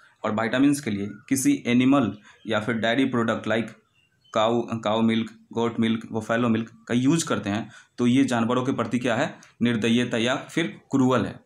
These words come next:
तो आप सब लोग सोचेंगे कि ये क्रूअल कैसे हुआ, हमें तो चिकन खानी है हम खाएंगे, हमें तो मछली खानी है हम खाएंगे, ग-, हमें तो गाय या भैंस का दूध पीनी है हम पिएंगे। पर नहीं, वेगन लोगों का मानना है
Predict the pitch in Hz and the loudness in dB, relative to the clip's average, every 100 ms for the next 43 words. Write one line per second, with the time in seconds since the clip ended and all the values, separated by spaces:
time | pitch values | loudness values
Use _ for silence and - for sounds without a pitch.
0 | _ _ - - 104 - 107 107 131 123 | _ _ -20 -8 -8 0 0 0 0 2
1 | 123 120 113 123 107 113 - _ _ _ | 2 0 0 2 0 -2 -10 _ _ _
2 | _ _ _ - 117 - _ - 135 135 | _ _ _ -4 -4 -4 _ -2 -2 2
3 | 139 185 208 190 180 151 139 - - 120 | 2 2 2 -2 0 0 -2 -4 -10 -2
4 | 117 117 107 113 107 101 127 139 104 92 | 0 0 -2 -2 -2 0 4 4 2 -2
5 | 92 92 139 151 123 120 104 104 104 104 | -6 -4 0 2 0 -2 -2 0 0 0
6 | 104 110 123 139 117 101 98 131 131 135 | -2 -4 0 2 2 2 -2 0 2 2
7 | 113 113 - - - 110 110 107 107 107 | 0 -4 -16 -16 -6 -4 0 0 0 0
8 | 104 117 120 98 123 120 107 127 123 110 | 0 0 0 0 -2 -2 0 -2 0 -2
9 | 98 95 98 95 147 160 131 107 - - | -2 -2 -4 0 2 2 2 -2 -8 -20
10 | - _ _ - 143 156 127 101 - _ | -20 _ _ 0 2 4 2 0 -8 _
11 | - 107 123 156 170 139 139 135 120 107 | -10 -2 0 2 2 2 2 2 2 2
12 | 107 135 101 | 2 2 0